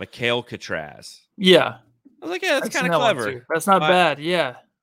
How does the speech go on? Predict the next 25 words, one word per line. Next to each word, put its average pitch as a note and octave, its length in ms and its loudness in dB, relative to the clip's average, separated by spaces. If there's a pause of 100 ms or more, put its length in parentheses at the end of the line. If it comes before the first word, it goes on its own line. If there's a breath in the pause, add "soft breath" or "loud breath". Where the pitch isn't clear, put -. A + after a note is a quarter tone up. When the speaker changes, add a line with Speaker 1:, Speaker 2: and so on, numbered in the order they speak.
(320)
Speaker 2:
Where G#3+ 160 -8
Speaker 1:
they - 40 -10
Speaker 2:
did - 40 -6
you - 60 -4
Speaker 1:
got - 60 -6
Speaker 2:
see C#4 80 -8
Speaker 1:
the C#4+ 60 -8
Speaker 2:
that C#4+ 80 -6
one D4 180 -12
at, D4 240 -14
though? C#4+ 200 -6
Where F#3 220 -6
was G3 240 -6
it? C3 180 -16 (680 soft breath)
Speaker 1:
On F3+ 160 -4
some, F3 260 -8
there F3 100 -2
was F3+ 140 -6
somebody F#3+ 320 -6
who, E3+ 120 -8
a C3 180 -4
Golden C#3 400 -6
State C3+ 320 -8
Warrior A2 640 -8
fan, F#2 600 -10